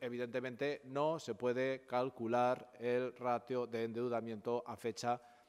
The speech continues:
de treinta de enero, que es una magnífica fecha para pedir esta información. Una de esas variables es, lógicamente, la parte que vamos a tener que contabilizar de la deuda del tranvía y su impacto,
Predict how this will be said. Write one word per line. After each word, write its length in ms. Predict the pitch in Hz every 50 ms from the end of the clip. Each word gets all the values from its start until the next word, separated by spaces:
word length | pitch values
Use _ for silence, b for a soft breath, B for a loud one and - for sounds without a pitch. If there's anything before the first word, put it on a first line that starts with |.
| b b -
de 120 | 117 107
treinta 360 | - 117 117 113 110 120 120
de 60 | 113
enero, 280 | 110 117 113 117 117 110
que 100 | - 113
es 80 | - 117
una 140 | 117 117
magnífica 500 | 113 110 - 113 113 104 - 113 - 110
fecha 280 | 101 117 113 - - 113
para 200 | - 110 110 104
pedir 220 | - 110 107 107
esta 160 | 107 104 - 110
información. 580 | 101 - 113 113 110 107 110 151 143 127 107 B B B B B B B B B B B B B B B B -
Una 180 | 151 139 139 139
de 60 | 139
esas 180 | 131 139 131
variables 600 | 120 135 135 160 160 156 139 113 95 - - - - - -
es, 160 | 131 120 113
lógicamente, 840 | 127 120 139 127 - 127 147 147 139 - 120 101 92 - - _ _ -
la 200 | 110 110 101 -
parte 580 | - 135 151 143 - - 123 107 92 87 - - _ _ _ -
que 80 | 123
vamos 260 | 107 110 120 123 -
a 60 | 127 -
tener 240 | 139 131 131 120
que 100 | - 127
contabilizar 800 | - - 120 113 - 120 113 120 120 113 - 143 139 131 120 110
de 80 | 113 104
la 100 | 101 95
deuda 240 | 101 113 113 117
del 160 | 117 120 120 117
tranvía 540 | 120 120 120 123 143 143 139 113 98 - - -
y 80 | 127 -
su 100 | - 113
impacto, 800 | 101 101 95 - - 139 - - - - 143 139 180 - -